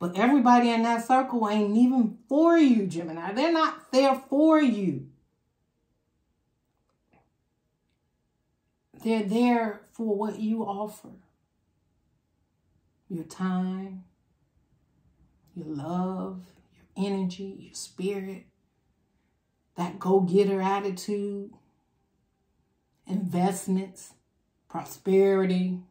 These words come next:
abundance. They, they know you got that. You got it. And some of you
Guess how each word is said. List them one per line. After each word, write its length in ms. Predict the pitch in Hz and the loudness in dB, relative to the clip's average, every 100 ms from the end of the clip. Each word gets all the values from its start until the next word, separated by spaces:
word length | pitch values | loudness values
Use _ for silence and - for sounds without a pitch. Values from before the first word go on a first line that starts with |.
| _ - | _ -12
abundance. 580 | 160 185 185 180 180 - | -2 2 4 4 2 0
They, 240 | 185 - _ | -8 -12 _
they 180 | 185 220 | -8 0
know 160 | 240 247 | 4 4
you 160 | 214 | 4
got 260 | 180 151 - | 0 -6 -10
that. 200 | 120 - _ _ _ _ _ _ _ _ - | -14 -14 _ _ _ _ _ _ _ _ -6
You 100 | 196 | -2
got 360 | 196 196 185 | 0 0 -4
it. 140 | - - _ _ _ _ - | -8 -18 _ _ _ _ -6
And 100 | 196 | -2
some 240 | - 320 494 | 4 4 6
of 140 | 392 | 8
you 500 | 277 254 240 180 | 8 8 2 -2